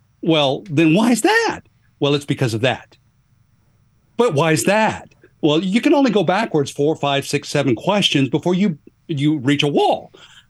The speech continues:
Uh, you, you reach the limit of what you know and what you don't know. And because you're not all-knowing,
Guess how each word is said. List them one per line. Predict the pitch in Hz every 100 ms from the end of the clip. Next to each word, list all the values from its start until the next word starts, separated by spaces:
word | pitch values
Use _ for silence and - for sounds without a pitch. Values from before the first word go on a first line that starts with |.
| _ 160
Uh, | 147 135 147
you, | 185 160 160 196
you | 156 156
reach | 208 214 -
the | 160
limit | 175 269 165
of | 135
what | 170
you | 160 143
know | 139 143
and | 135 123
what | 107
you | 123
don't | 120 120 151
know. | 240 165
And | 139
because | 156 - 151 113
you're | 123 190
not | 180 165
all-knowing, | 151 143 135 262 143 214